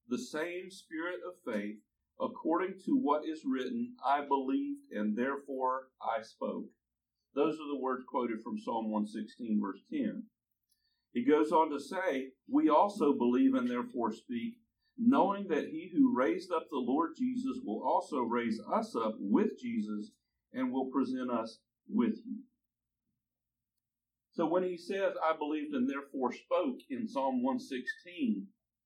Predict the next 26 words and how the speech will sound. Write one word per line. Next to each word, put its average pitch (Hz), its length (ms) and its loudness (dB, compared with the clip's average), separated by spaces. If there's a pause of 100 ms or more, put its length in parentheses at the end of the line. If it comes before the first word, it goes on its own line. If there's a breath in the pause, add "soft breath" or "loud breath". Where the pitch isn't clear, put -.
(300)
it's 165 260 -8
in 190 200 -6
this 165 240 -12
context 127 880 -10 (480)
that - 380 -2 (580)
he 220 400 0
is 135 220 0
in 151 180 -2
despair 127 800 -6 (360)
and 131 220 0
God 143 320 4
has 131 120 -12
delivered 127 560 -4
him. - 180 -16 (440)
God 180 240 4
has 165 200 -6
saved 175 400 -6
him 151 200 -12
from 127 280 -2
death. 131 440 -2 (960)
And 139 160 2
then 170 140 2
he, - 200 -6 (280)
he 123 120 -6
says 156 280 -2
that, 123 240 -4